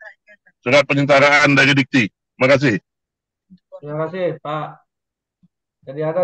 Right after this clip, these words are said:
Speaker 2: surat penyetaraan yang mengurus nanti dosennya atau dibantu dari S D M? Gimana, Pak?
Speaker 1: Dari Dikti, dari Dikti, dosennya ke, dosennya ke Dikti, nanti dari Dikti lantai lima itu yang ngeluarin Ditbaga tuh.
Speaker 2: Oke.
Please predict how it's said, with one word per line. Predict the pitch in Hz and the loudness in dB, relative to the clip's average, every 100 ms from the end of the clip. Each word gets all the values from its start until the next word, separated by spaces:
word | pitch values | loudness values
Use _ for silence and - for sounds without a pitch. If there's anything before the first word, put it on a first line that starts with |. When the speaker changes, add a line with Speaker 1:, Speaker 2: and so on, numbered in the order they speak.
| 165 | -2
Speaker 2:
surat | 170 165 | -4 -4
penyetaraan | 175 160 160 160 160 185 | -8 -10 -6 -6 -6 -6
yang | 214 185 | -8 -10
mengurus | 190 196 202 196 | -10 -10 -10 -8
nanti | 190 175 226 226 | -8 -8 -10 -12
dosennya | 196 185 175 185 214 240 | -8 -6 -6 -10 -10 -8
atau | 226 | -8
dibantu | 208 202 202 202 202 | -8 -8 -8 -8 -6
dari | 175 180 | -6 -4
S | 180 175 175 | -8 -10 -8
D | 170 | -8
M? | 226 240 _ | -8 -14 _
Gimana, | 170 180 180 | -12 -10 -8
Pak? | 165 156 | -4 0
Speaker 1:
Dari | 165 175 | 2 2
Dikti, | 190 175 185 151 _ _ | 0 0 0 -2 _ _
dari | - 156 170 | 0 2 4
Dikti, | 180 175 202 165 151 | 4 2 2 4 4
dosennya | 151 180 196 208 | 2 2 2 2
ke, | - 175 170 151 | 2 4 4 2
dosennya | 151 160 170 190 | 0 2 2 2
ke | 180 165 | 2 2
Dikti, | 156 - 143 147 160 | 2 2 4 6 4
nanti | 160 180 | 4 2
dari | 160 147 147 | 2 2 2
Dikti | 151 - 175 165 - _ _ _ | -2 2 2 2 0 _ _ _
lantai | - 143 147 151 | -2 2 4 4
lima | 165 165 147 | 4 4 2
itu | 139 | 2
yang | 139 139 | 2 4
ngeluarin | 139 143 147 | 4 4 4
Ditbaga | 135 135 131 131 127 120 | 2 0 0 0 2 2
tuh. | 104 90 _ _ _ _ _ _ - | 0 -4 _ _ _ _ _ _ -10
Speaker 2:
Oke. | 165 170 143 147 147 | -10 -8 -10 -12 -16